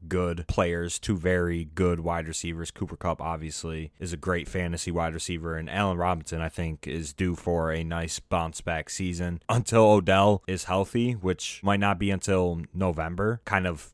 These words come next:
a similar situation to, to last year where, you know, they signed him for the late season run. I think that Cooper Kupp and Allen Robinson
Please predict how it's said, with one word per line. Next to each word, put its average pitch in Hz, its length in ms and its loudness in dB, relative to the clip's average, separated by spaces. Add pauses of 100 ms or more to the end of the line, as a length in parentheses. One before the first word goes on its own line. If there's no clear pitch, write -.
(140)
a 92 100 -2
similar 101 440 2
situation 98 720 2
to, 95 300 2
to 95 140 -4
last 90 360 -2
year 101 140 2
where, 87 320 0 (220)
you 87 80 -8
know, 92 140 0
they 85 100 -4
signed 87 320 -2
him 87 80 -4
for 87 460 0 (180)
the 92 100 -4
late 85 300 -4
season 90 320 -2
run. 95 400 0
I 87 120 -2
think 87 340 -2
that 82 380 -2 (100)
Cooper 85 260 -2
Kupp 87 240 -2
and 82 100 -4
Allen 80 200 -4
Robinson 78 640 -4